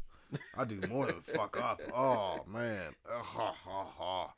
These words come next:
Speaker 2: But,
Speaker 1: That
Speaker 2: all right,
Speaker 1: money be
Speaker 2: so back to your
Speaker 1: gone.
Speaker 2: question. So back to your question. A lot of money.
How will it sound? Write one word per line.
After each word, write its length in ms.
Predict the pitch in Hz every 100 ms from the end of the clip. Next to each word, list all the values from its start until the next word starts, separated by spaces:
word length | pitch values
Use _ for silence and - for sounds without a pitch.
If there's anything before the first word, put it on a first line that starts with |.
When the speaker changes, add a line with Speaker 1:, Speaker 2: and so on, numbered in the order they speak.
| - 123
Speaker 2:
But, 260 | 147 - -
Speaker 1:
That 80 |
Speaker 2:
all 80 | 127
right, 60 | 151
Speaker 1:
money 140 | 135
be 40 | 117
Speaker 2:
so 200 | 135 180
back 320 | - 185 151
to 60 | 113
your 100 | 98
Speaker 1:
gone. 80 | -
Speaker 2:
question. 320 | 196 - 143
So 140 | 170
back 180 | 165 170
to 40 | 175
your 60 |
question. 320 | 160 160 127 107
A 100 | 117
lot 240 | 120 123
of 60 | 120
money. 320 | 123 95